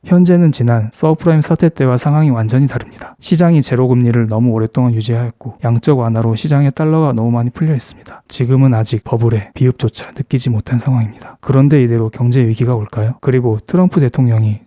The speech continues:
중국을 찍어 누르고 있는데 중국과 무역 전쟁을 잠시 중단하겠다는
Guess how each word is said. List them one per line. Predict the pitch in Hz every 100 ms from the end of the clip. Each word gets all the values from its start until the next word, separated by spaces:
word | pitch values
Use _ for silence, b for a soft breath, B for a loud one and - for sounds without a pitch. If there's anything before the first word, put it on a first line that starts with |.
| -
중국을 | 127 120 123 117
찍어 | - 165
누르고 | 139 113 120
있는데 | 113 107 107 110
중국과 | - 127 131 -
무역 | 123 120 127
전쟁을 | - 113 110 110 107
잠시 | - 123 123 123
중단하겠다는 | - 120 123 139 143 135 117 113